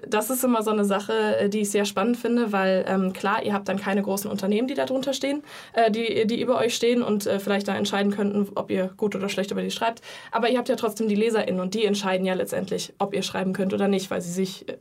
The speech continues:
ne, d-, weil sie euch durch Abos, äh, finanzieren. Und deswegen komme ich auch so, so ein bisschen zurück nochmal zu dem Verlinken, weil es könnte dann ja trotzdem sein, dass ihr den zum Beispiel dann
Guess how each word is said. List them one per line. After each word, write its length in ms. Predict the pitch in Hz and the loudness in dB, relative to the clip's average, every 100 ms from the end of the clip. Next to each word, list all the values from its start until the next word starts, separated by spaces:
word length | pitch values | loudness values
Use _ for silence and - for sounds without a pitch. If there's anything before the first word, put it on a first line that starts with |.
| - | -8
ne, 360 | 214 202 180 208 | -6 -4 -2 -4
d-, 280 | 202 202 | -2 -2
weil 120 | 190 185 | 0 0
sie 120 | 196 | 2
euch 200 | 190 202 | 2 2
durch 220 | 190 202 | 0 0
Abos, 320 | 202 196 196 202 | 0 -2 -4 -2
äh, 140 | 190 | -2
finanzieren. 640 | 190 202 190 196 214 175 - - - - - | 2 2 2 0 0 0 -4 -16 -16 -18 -4
Und 160 | 214 | 0
deswegen 360 | 214 247 262 254 | 2 4 4 4
komme 220 | 247 254 | 4 2
ich 140 | 254 - | 2 2
auch 160 | 220 | 2
so, 320 | - 214 214 | 2 4 4
so 100 | 208 | 4
ein 80 | 214 | 4
bisschen 280 | 208 - 285 | 4 2 0
zurück 300 | - 233 262 | 2 2 2
nochmal 320 | 254 247 220 | 0 0 0
zu 120 | 214 | 0
dem 360 | 202 190 190 196 - - - | 2 4 2 0 -8 -20 -20
Verlinken, 680 | - 202 190 233 277 285 311 - - - | -2 2 2 2 0 0 0 -4 -20 -12
weil 580 | 190 208 196 202 202 - _ _ _ - | 0 2 4 4 2 -2 _ _ _ -6
es 120 | 214 | 0
könnte 240 | 254 247 | 2 2
dann 120 | 226 214 | 2 2
ja 100 | 196 | 2
trotzdem 380 | 233 254 254 | 0 0 0
sein, 180 | 214 208 | 2 2
dass 180 | 208 202 | 0 0
ihr 380 | 208 196 190 - _ _ - | 2 2 0 -4 _ _ -12
den 640 | 208 202 190 185 175 - - _ _ _ _ _ _ | 0 2 4 2 -2 -6 -16 _ _ _ _ _ _
zum 220 | - 202 | -6 0
Beispiel 380 | 190 185 190 185 | 2 0 0 -2
dann 440 | 196 185 185 202 | -2 -2 -4 -6